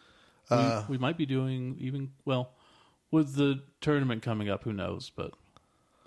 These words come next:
Speaker 2: Well, I still wanna shout out, um, I think I did this last time, but it's still in my notes. Tim Walker, our super fan from Dallas, Texas, he's still going through the old episodes, and, like, he's,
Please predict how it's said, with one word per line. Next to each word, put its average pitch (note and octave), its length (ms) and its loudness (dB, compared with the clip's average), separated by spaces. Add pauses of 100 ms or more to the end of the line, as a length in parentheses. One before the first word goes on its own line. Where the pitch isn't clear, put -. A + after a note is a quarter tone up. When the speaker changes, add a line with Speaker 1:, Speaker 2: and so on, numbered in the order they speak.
(180)
Speaker 2:
Well, G2+ 180 0
I C3 160 0
still F3 220 2
wanna D3 180 4
shout C3+ 280 4
out, B2+ 300 0
um, G#2+ 640 -2
I - 80 -2
think D3+ 180 0
I C3 60 2
did B2 140 -2
this A2 180 -2
last G#2 280 0
time, G#2 260 -2
but F#2 140 -4
it's C2 120 -6
still D#3+ 220 2
in D3 80 2
my B2+ 100 2
notes. A#2 520 -2 (760)
Tim G3 220 6
Walker, D3+ 260 4
our B2+ 80 4
super D#3 340 2
fan C#3 480 2
from G#2+ 220 -2
Dallas, A#2 300 0
Texas, D3 600 0 (540)
he's - 180 -8
still - 280 2
going E3+ 260 2
through E3+ 140 4
the D#3+ 140 4
old C#3+ 160 2
episodes, C3 640 0
and, G#2+ 160 0
like, A2 200 -2
he's, G#2+ 360 -2